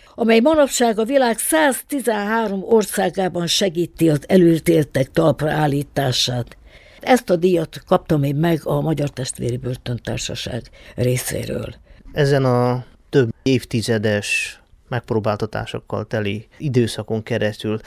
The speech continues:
Speaker 2: mi alatt a hivatását nem gyakorolhatta, nem tehette le a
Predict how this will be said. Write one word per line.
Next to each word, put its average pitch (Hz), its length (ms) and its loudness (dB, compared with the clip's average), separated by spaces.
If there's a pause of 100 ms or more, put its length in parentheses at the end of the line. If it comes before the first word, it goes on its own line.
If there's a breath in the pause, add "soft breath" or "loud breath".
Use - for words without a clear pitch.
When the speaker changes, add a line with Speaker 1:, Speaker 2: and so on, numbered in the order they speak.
Speaker 2:
mi 135 160 2
alatt 127 340 2
a 120 300 0
hivatását 113 720 0
nem 120 160 0
gyakorolhatta, 113 920 -2 (200 loud breath)
nem 123 180 -2
tehette 113 420 -2
le 113 200 2
a 107 240 2